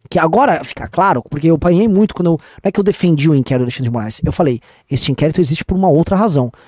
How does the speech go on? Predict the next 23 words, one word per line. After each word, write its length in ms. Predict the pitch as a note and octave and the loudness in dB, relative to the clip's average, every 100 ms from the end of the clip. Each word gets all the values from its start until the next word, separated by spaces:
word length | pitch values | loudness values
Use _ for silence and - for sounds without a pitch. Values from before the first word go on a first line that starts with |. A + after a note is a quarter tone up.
| _ - | _ -8
A 80 | - | -2
pergunta 480 | G3 G3+ B3+ D4 | 0 0 0 0
é: 140 | C#4 - _ _ _ _ - - | 0 -4 _ _ _ _ -20 -14
vocês 440 | - D#3+ - G#3 E3 | -4 -2 2 2 2
entendem 500 | F3+ - F3+ B3+ B3+ | 0 2 0 2 0
que 100 | - | 2
o 80 | F3 | 2
inquérito, 720 | D3 - D3+ D#3 - B2+ A2 _ _ _ _ _ | 2 0 0 0 -2 -4 -4 _ _ _ _ _
se 160 | - - | -6 0
não 160 | E3 E3 | 2 2
existisse, 640 | C#3 - - D3+ - C3 _ _ _ _ _ _ _ _ _ _ _ _ | 0 -2 0 0 0 -6 _ _ _ _ _ _ _ _ _ _ _ _
poderia 360 | - F#3 C#3+ F3 _ _ _ _ _ _ _ _ _ _ _ _ _ _ _ _ - | -2 2 2 2 _ _ _ _ _ _ _ _ _ _ _ _ _ _ _ _ -4
permitir 540 | E3+ D#3 - F#3 G3+ _ _ _ _ _ - | -2 -2 -2 -2 -4 _ _ _ _ _ -6
que 100 | - | -2
o 40 | |
Bolsonaro 320 | C#3 - C#3+ | -2 -2 -2
desse 180 | C3 - | -2 -2
um 40 | A#2+ | -2
golpe? 340 | G3+ - - _ _ - | -2 -4 -20 _ _ -16
Essa 260 | E3+ - | -10 -6
é 20 | D#4+ | -4
a 20 | |
pergunta. 480 | D4+ F#3 B2+ - | -4 -4 -4 -8